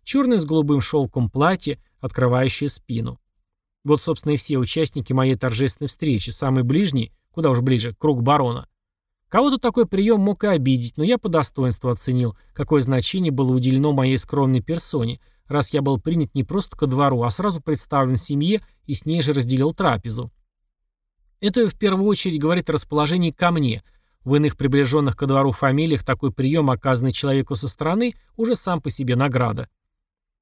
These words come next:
Трапеза не слишком роскошна, но ведь за разъявилами тут никто и не гонится, верно? Судя по тому, что я увидел на земле Лена, барон каждую лишнюю крону вкладывает в развитие собственных владений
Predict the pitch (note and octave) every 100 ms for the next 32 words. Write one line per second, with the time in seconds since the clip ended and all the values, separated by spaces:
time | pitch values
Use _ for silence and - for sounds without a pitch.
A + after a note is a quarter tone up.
0 | _ _ _ D3 C#3+ C3 B2 C3+ C3 A3
1 | - C3+ C3 B2 - A#2 - A#2+ - _
2 | - D3 C#3 C#3 C3+ C#3+ C#3 C#3 C3 A#2+
3 | - C3+ - C#3 C3+ B2 G3+ F#3 - A2+
4 | D#3 E3 A#2+ _ _ _ _ _ _ -
5 | - D#3+ C#3 C#3 C#3+ C#3 C#3 - C3+ C3
6 | C3+ C3 B2+ B2+ B2+ C3 B2+ B2+ D#3 C#3+
7 | A#2 C3 D3 D3 - C#3+ C3+ C#3 C#3 -
8 | D3 C3+ F#3 F3+ B2 - C#3 C3 B2+ A#2
9 | B2+ B2+ B2+ C#3+ C#3 - C#3+ - C#3 B2+
10 | C#3+ C#3+ B2+ A2+ B2